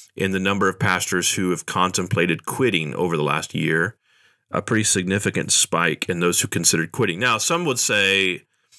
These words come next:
the bright side looking people say, "Hey, look, but we don't have an increase in the people quitting, just increase people thinking about it." Well,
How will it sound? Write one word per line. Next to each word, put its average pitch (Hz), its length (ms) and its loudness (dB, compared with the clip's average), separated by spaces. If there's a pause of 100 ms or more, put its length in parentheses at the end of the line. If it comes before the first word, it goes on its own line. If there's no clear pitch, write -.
(340)
the 107 200 -2
bright 101 300 2
side 95 240 0
looking 90 280 -4
people 87 260 0
say, 82 340 0
"Hey, 107 100 0
look, 127 200 0 (520)
but 104 80 -4
we 117 100 -2
don't 135 120 -2
have 139 120 0
an 117 80 -2
increase 113 420 0
in 101 60 -4
the 92 60 -2
people 95 300 -2
quitting, 98 480 -2 (400)
just 110 220 -2
increase 107 240 0
people 98 280 0
thinking 117 260 0
about 80 220 2
it." 69 100 -4
Well, 131 260 0